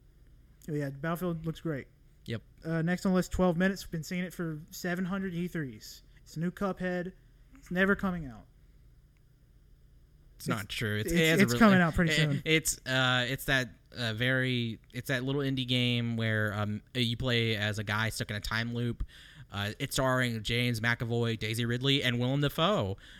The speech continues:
Speaker 2: Um, Daisy Ridley plays your, like, uh, wife, girlfriend, and then Willem Dafoe plays, like, a detective cop. Uh, it's supposed to come out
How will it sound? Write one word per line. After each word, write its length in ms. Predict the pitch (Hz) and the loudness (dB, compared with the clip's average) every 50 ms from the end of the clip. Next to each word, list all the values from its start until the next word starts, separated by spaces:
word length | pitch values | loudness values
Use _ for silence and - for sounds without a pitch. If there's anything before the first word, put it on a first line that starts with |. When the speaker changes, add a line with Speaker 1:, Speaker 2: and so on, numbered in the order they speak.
| - - - | -20 -16 -10
Speaker 2:
Um, 440 | 104 104 104 101 101 98 98 98 - - - - 131 | -6 -4 -2 -2 -2 -4 -6 -8 -10 -14 -18 -8 0
Daisy 240 | 131 151 151 135 135 | 0 2 2 2 0
Ridley 240 | 135 135 131 131 127 | -2 0 0 0 0
plays 360 | - - 131 127 123 120 110 | 0 0 0 0 0 -2 -2
your, 100 | 117 117 | -2 -4
like, 260 | 110 107 104 104 101 - - - - - - | -2 -2 -2 -4 -4 -6 -10 -20 -20 -18 -14
uh, 260 | - 107 104 104 101 | -12 -10 -8 -8 -6
wife, 680 | 104 104 107 107 113 113 - - - - - - - - | -6 -4 -4 -2 -2 -4 -6 -6 -12 -16 -16 -18 -18 -12
girlfriend, 580 | - 113 107 107 - 117 107 107 107 107 107 101 | -10 -8 -8 -6 -4 -2 0 0 0 0 -2 -4
and 120 | 101 98 | -4 -2
then 140 | 104 104 104 | -2 -2 -2
Willem 200 | 104 107 107 107 | -2 -2 -2 -2
Dafoe 360 | 107 104 - 110 104 104 104 | -4 -4 -4 -4 -2 -2 -2
plays, 300 | 101 - - 107 107 104 | -2 -2 -2 -2 -2 -4
like, 140 | 101 95 - | -6 -8 -10
a 40 | 95 | -10
detective 680 | 95 98 - - 104 104 - - 107 104 104 98 - - | -12 -12 -10 -10 -10 -10 -8 -8 -8 -6 -6 -8 -10 -8
cop. 360 | - 101 98 101 101 - - - - - - - 131 - - | -8 -6 -6 -6 -6 -8 -12 -20 -20 -20 -20 -20 -20 -14 -10
Uh, 120 | - 110 110 | -6 -6 -6
it's 80 | 113 - | -4 -2
supposed 180 | - 151 139 - | -2 0 0 0
to 40 | - | -2
come 100 | 151 143 | -2 0
out 300 | 139 139 135 135 135 - | 0 0 0 -2 -4 -6